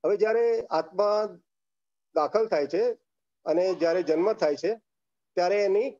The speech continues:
કુંડળી એક શાસ્ત્રોક્ત વિધિ પ્રમાણે બનાવવામાં આવે છે.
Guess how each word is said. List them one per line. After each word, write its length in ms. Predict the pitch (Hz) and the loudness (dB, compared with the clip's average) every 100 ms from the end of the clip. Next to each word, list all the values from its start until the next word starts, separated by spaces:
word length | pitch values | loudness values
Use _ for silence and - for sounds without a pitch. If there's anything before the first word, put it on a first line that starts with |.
| _ _ - | _ _ 0
કુંડળી 560 | 196 208 220 240 - _ _ _ _ _ _ _ _ _ _ _ - | 2 2 0 -2 -8 _ _ _ _ _ _ _ _ _ _ _ -8
એક 300 | 170 196 165 | -4 -2 -2
શાસ્ત્રોક્ત 580 | - 165 - 214 208 | 0 -2 2 -2 0
વિધિ 200 | 170 151 | -2 -2
પ્રમાણે 320 | 180 175 165 165 | 0 0 0 2
બનાવવામાં 440 | 143 147 143 135 | 2 2 2 0
આવે 140 | 131 | 0
છે. 240 | 123 110 | -2 -8